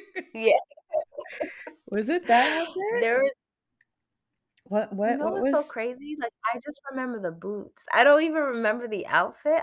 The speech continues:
Speaker 1: I just
Speaker 2: Yeah.
Speaker 1: remember the boots, and I think that's, like, that's me in a nutshell too, like, the detail, like,
Speaker 2: <laughs>
Speaker 1: certain
Speaker 2: That
Speaker 1: detail will,
Speaker 2: caught
Speaker 1: like,
Speaker 2: your,
Speaker 1: definitely
Speaker 2: yeah.
Speaker 1: resonate with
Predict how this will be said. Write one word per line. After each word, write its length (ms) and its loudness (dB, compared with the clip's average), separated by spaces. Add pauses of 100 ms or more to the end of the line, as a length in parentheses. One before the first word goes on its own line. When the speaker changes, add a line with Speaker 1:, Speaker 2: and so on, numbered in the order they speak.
Speaker 1:
I 120 -6
just 260 -8
Speaker 2:
Yeah. 0 -
Speaker 1:
remember 420 -4
the 140 -8
boots, 380 -6
and 100 -6
I 80 -4
think 260 -12
that's, 260 -2
like, 140 -2 (480)
that's 220 -2
me 160 0
in 60 -2
a 40 -6
nutshell 460 -4
too, 200 -8
like, 220 2 (240)
the 100 2
detail, 560 6
like, 200 0 (800)
Speaker 2:
<laughs> 280 -12
Speaker 1:
certain 180 2
Speaker 2:
That 280 12
Speaker 1:
detail 240 2
will, 140 -4
Speaker 2:
caught 120 6
Speaker 1:
like, 60 -2
Speaker 2:
your, 300 6
Speaker 1:
definitely 120 -2
Speaker 2:
yeah. 320 0
Speaker 1:
resonate 400 -2
with 140 -4